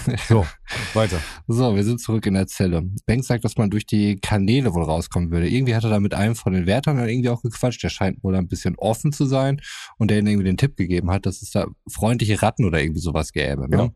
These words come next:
Speaker 3: Der ist halt
Speaker 2: Genau.
Speaker 3: Teil des Spellmanns-Verbund.
Speaker 1: Ah, okay.
Speaker 3: Oder Verbund.
Speaker 1: Ja.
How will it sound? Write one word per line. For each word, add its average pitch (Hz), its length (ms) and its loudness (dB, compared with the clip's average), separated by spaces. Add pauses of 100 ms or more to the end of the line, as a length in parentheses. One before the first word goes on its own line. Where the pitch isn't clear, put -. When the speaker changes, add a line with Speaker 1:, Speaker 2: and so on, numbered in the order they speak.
(120)
Speaker 3:
Der 107 120 4
ist 117 100 -2
halt 123 160 0
Speaker 2:
Genau. 120 140 2
Speaker 3:
Teil 123 160 2
des 117 160 -2
Spellmanns-Verbund. 87 880 -4 (100)
Speaker 1:
Ah, 117 160 2
okay. 92 220 -2
Speaker 3:
Oder 90 120 -4
Verbund. 98 440 0 (160)
Speaker 1:
Ja. 92 140 2